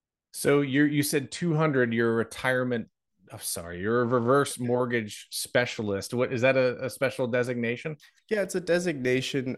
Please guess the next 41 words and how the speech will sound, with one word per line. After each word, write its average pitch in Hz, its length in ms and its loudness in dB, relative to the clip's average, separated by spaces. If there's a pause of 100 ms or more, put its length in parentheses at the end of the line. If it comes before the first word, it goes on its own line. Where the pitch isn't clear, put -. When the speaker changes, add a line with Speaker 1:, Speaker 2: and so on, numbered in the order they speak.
Speaker 2:
um, 104 380 0
from 117 180 -6
the 110 80 -2
National 107 720 -4
Reverse 107 420 -6
Mortgage 101 400 -10
Lending 101 320 -8
Association. 95 880 -16 (460)
Um, 98 360 -6
so 127 440 0
yeah, 143 320 6
when 143 180 2
I, 143 300 2 (460)
I 127 60 -2
think - 400 -8
it 123 60 -6
was 113 140 -4
August 110 400 2
of 104 100 -2
last 107 400 -6
year, 104 580 -6
there 113 80 -8
was 110 80 -8
about 107 160 -4
a 104 40 -8
hundred 107 300 -6
eighty-five. 98 800 -8
So 104 360 -6 (400)
kinda 139 160 2
assume 127 340 -2
some 113 240 -4
growth 104 340 -4
in 104 80 -6
there 101 140 -6
is 101 120 -10
probably 101 220 -6
around 98 380 -6
two 101 200 -14
hundred, 92 440 -12 (300)
uh, 95 160 -16
nationwide, 95 760 -12